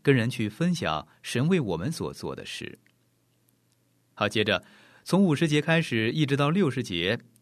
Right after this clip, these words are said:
经文就记载，比土利准许让利百加嫁给以撒。拉班在这件事上就成为全家的代言人。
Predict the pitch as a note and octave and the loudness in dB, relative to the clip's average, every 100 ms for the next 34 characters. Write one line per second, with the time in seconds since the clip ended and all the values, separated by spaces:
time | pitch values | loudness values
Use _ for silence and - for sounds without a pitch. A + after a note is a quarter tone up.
0 | _ - D3 C#3 C#3+ C3 C3 G#2+ G2 G2 | _ 2 4 4 2 0 0 0 0 0
1 | D3 D#3 C#3 D#3 C#3 C3+ B2 E3 G3+ B2 | 0 0 0 2 0 0 0 4 4 2
2 | B2 C3 F#3 F3 F#2+ D#2+ E2+ C#3+ D3+ D3+ | 2 2 4 2 2 -2 -2 0 0 0
3 | G#3 E3+ G2 F#2+ C2 - - G#2+ - _ | 0 -2 -2 -6 -8 -10 -4 -4 -4 _
4 | _ _ _ _ _ _ B2+ B2+ C3 C3+ | _ _ _ _ _ _ 4 6 6 4
5 | C#3 C3 A#2+ A2+ A3 D3 G#2 G#2 F2 F2+ | 2 0 0 0 0 0 -2 -4 -4 -4
6 | D#2 _ - - A2+ A2 G2 F2+ G2+ - | -4 _ -12 -4 -2 -2 -2 0 -2 -4
7 | - E2+ A#2+ B2+ B2+ A2+ E2+ G2 E2+ D2 | -4 -2 -2 0 0 0 -4 -8 -10 -12
8 | C2 C#2 D2+ | -12 -12 -12